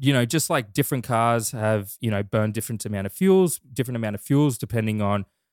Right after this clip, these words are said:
how big they are, how old the car is, how big the engine is, how fast they're driving on a day-to-day, how far they're driving on a day-to-day. Just like cars, we, you know, everyone burns a different amount of fuel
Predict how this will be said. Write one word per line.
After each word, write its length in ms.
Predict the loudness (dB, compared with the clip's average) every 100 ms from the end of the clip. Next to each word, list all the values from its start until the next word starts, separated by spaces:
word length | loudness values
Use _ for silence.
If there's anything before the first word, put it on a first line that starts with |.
| _ _ -6
how 100 | -4
big 240 | -4 -4
they 180 | 0 2
are, 240 | 2 2
how 220 | 0 -6 -2
old 220 | -2 -2
the 80 | -6
car 400 | -2 0 0 0
is, 280 | 0 0 -4
how 120 | -8
big 240 | -6 -6
the 140 | -4 -2
engine 280 | 0 0
is, 220 | 0 -2 -6
how 140 | -12
fast 380 | -4 -2 -2 -4
they're 80 | -4
driving 360 | 0 0 -2
on 100 | -4
a 60 | -4
day-to-day, 460 | -4 -6 -6 -8 -8
how 140 | -12
far 360 | -8 -2 2 2
they're 100 | 0
driving 340 | 0 -2 -2
on 100 | -4
a 60 | -2
day-to-day. 580 | -2 -4 -4 -4 -4 -6 _ _ _ _ -4
Just 160 | -2 0
like 160 | -2
cars, 380 | 0 0 2 2
we, 420 | 2 2 2 -2 -6 -6
you 80 | -4
know, 160 | -4 -4
everyone 380 | -6 -4 -6 -6
burns 260 | -4 -6 -6
a 40 |
different 260 | -12 -10 -10
amount 180 | -8
of 80 | -10
fuel 400 | -10 -8 -6 -8